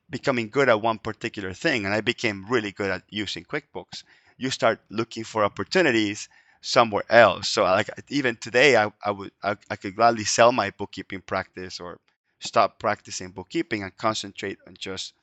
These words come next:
the software company. That's possible too. Um, so, uh, basically, I guess what I'm trying to say is that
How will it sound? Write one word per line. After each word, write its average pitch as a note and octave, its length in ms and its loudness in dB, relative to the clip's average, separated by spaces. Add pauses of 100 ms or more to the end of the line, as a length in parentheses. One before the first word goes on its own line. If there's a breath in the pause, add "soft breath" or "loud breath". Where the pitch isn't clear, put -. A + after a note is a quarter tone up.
(380)
the F#2+ 80 -8
software A#2+ 400 2
company. F#2 540 -8
That's A2+ 240 0
possible G2+ 560 0
too. F#2+ 380 -8 (460 soft breath)
Um, G2 440 0
so, G#2 300 0
uh, - 160 -2 (180)
basically, D3 420 0 (280)
I B2 60 -2
guess B2+ 200 -2
what A2 80 0
I'm G#2 80 -4
trying A#2+ 200 6
to G#2+ 40 0
say G2 300 2
is F#2+ 340 -4
that F#2+ 260 -8